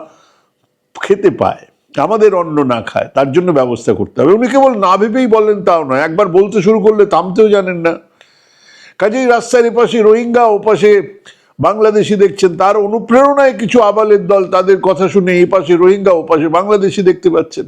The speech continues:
ছুটছেন তাদের পেছনে, "এই, তুমি বাংলাদেশি, তুমি বাংলাদেশি।" তিনি নাকি সাংবাদিক,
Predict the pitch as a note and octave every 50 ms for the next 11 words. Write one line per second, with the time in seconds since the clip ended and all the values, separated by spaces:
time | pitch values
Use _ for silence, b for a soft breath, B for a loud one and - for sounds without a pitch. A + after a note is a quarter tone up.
0 | - - G#3 A#3 - - C4+ C4 A#3 F#3+ A#3 G#3+ G#3 G#3 F#3 G3 F#3 D#3+ F#3+ F#3+
1 | A#3 B3+ B3 A#3 A3 - - G#3 G3+ G3 F3 F#3 F#3+ G3+ G#3+ A3 G#3+ G#3 F3+ F3+
2 | F3+ E3 F#3 F3+ F3 F3+ F3+ G3 G#3 G#3 G3 F#3+ F3 D#3+ E3+ E3 G3 G3+ G3+ G3+
3 | G#3+ G#3+ G3+ - F#3+ D#3+ - E3+ F3 E3+ D3 C3+ A2 F#2+ F#2+ -